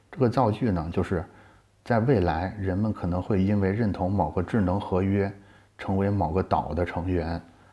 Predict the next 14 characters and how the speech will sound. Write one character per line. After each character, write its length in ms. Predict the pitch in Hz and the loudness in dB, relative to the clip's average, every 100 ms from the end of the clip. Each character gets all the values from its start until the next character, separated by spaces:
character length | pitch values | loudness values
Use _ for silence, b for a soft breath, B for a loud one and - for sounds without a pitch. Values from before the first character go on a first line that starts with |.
| B B B B B _ _ _ _ - | B B B B B _ _ _ _ -8
成 140 | - | -2
为 100 | 113 | 0
岛 200 | 131 85 | 2 2
的 100 | 95 | 0
成 200 | 104 104 | 0 0
员 160 | 113 113 | 0 2
之 80 | 117 | 0
后， 260 | - - - | 0 -2 0
他 80 | |
的 80 | 101 | 0
工 220 | 98 120 | 0 0
作 160 | 123 110 | 2 4
内 160 | 131 95 | 4 2
容 320 | 82 76 | 0 -4